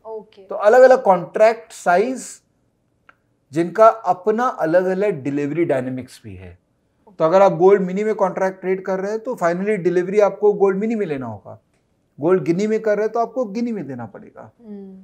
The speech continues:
Speaker 2: राइट? So एक बार अपने गोल्ड मेन पे ही रहते हैं, क्योंकि ट्रेडिंग आप हमेशा गोल्ड मेन में करेंगे because सबसे ज़्यादा एक्टिविटी उसी में रहेगी। लेकिन अगर आपका रिस्क एपेटाइट कम है, because गोल्ड मेन का वैल्यू होगा बहुत हाई,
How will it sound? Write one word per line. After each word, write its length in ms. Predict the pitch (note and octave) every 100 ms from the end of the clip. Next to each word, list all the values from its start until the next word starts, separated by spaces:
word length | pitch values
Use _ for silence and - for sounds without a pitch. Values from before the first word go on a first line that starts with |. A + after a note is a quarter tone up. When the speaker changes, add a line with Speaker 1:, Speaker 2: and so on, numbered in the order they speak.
| C3+
Speaker 2:
राइट? 240 | C#4+ D#4+ _ _ _ _ _
So 220 | D#3+ D#3+ D#3 _ _ _ _ _ _ _ _ - -
एक 160 | F3 F3+
बार 140 | F#3+
अपने 260 | F#3 F#3 G3
गोल्ड 280 | E3 F3
मेन 300 | E3 D3+ D#3+
पे 80 | D#3
ही 120 | C#3
रहते 280 | A#2+ G#2 -
हैं, 140 | A#2+ F#3+
क्योंकि 260 | - F3
ट्रेडिंग 420 | F#3 F3 F3+ G#3
आप 160 | G#3 F3+
हमेशा 280 | F3+ F#3 G3
गोल्ड 260 | E3+ F3+
मेन 160 | E3+ E3+
में 180 | F3+ F#3
करेंगे 340 | F3+ F3+ G3
because 280 | G3+ G3 G3 - _ _ _
सबसे 200 | E3 D#3+
ज़्यादा 260 | E3+ E3
एक्टिविटी 380 | C#3+ - B2+ C3
उसी 240 | C#3 A#2+ D3+
में 100 | C#3+
रहेगी। 380 | C3 C3+ G#3+ - _ -
लेकिन 160 | D3+ F3
अगर 200 | F3+ F#3+
आपका 240 | F#3+ F#3
रिस्क 380 | D#3 F#3 F#3 -
एपेटाइट 480 | D3+ D3+ E3 D#3 -
कम 220 | D#3+ C3+
है, 180 | G2+ - _ _ _
because 240 | C#3+ D3 A#2+
गोल्ड 280 | C#3 F3 E3
मेन 260 | D3+ D#3+
का 120 | D#3
वैल्यू 340 | D#3 A#2+ A#2+ C#3+
होगा 240 | C3+ E3
बहुत 320 | A#2+ A#2+ B2+
हाई, 160 | - -